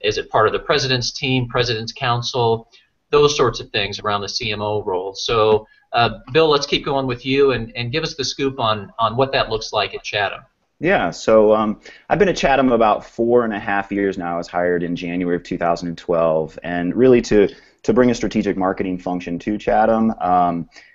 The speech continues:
Speaker 2: at the time, uh, we were a s-, marketing was a small function, traditionally a little more P R and communications oriented.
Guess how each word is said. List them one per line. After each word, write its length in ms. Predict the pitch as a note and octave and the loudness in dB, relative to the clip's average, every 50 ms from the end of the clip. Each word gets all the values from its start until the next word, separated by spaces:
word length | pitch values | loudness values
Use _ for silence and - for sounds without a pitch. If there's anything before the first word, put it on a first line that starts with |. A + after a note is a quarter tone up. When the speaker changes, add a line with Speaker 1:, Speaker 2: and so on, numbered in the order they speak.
| _ - | _ -2
Speaker 2:
at 140 | F#2 F#2 - | -2 0 0
the 60 | G2 | -2
time, 540 | - - A2 G#2 G2+ G2+ G2+ G2 F#2+ F#2+ F#2+ | -4 0 2 2 4 4 2 2 0 0 -2
uh, 240 | - - F2 F2+ F2+ | -2 -2 -2 -2 0
we 160 | F#2 F#2 F2+ | 0 0 2
were 120 | F#2 F2+ | 2 2
a 20 | F2 | 0
s-, 240 | E2+ - - - - F2+ F2 B1 F2+ | 0 -4 -10 -6 -4 -4 -4 -2 0
marketing 380 | F#2 F#2+ F#2+ - - F#2 F2 | 0 0 0 0 -2 -4 -4
was 140 | F2 E2 D#2 | -4 -4 -6
a 60 | E2 | -8
small 340 | - - - F#2 F2+ F2+ F2 | -10 -6 -2 0 0 0 0
function, 580 | - - F#2+ F2+ F2+ F2+ - F2+ F2+ F2+ F2 F2 | -2 -4 -6 -6 -6 -8 -8 -8 -6 -4 -4 -6
traditionally 540 | - - F2 F2+ F2+ - - F2+ F2 E2+ E2 | -6 -6 -6 -6 -6 -4 -6 -6 -4 -4 -4
a 60 | E2+ | -2
little 160 | F2 F2 E2+ | -2 -2 -2
more 160 | F2 E2+ E2+ | -2 -4 -4
P 240 | - - - E2+ E2 | -6 -6 -4 -2 0
R 180 | E2 E2 E2 E2+ | 0 0 0 -2
and 100 | E2 E2 | -4 -6
communications 760 | - F2 E2+ E2 D#2 - - F2 F2+ F2 - F#2 F2 - F2 | -6 -6 -4 -4 -6 -4 -2 -2 0 0 -2 -2 -2 -2 0
oriented. 500 | D#2+ E2 E2 E2 E2+ E2 E2+ F2 E2 | 0 -2 -2 -4 -4 -4 -4 -4 -4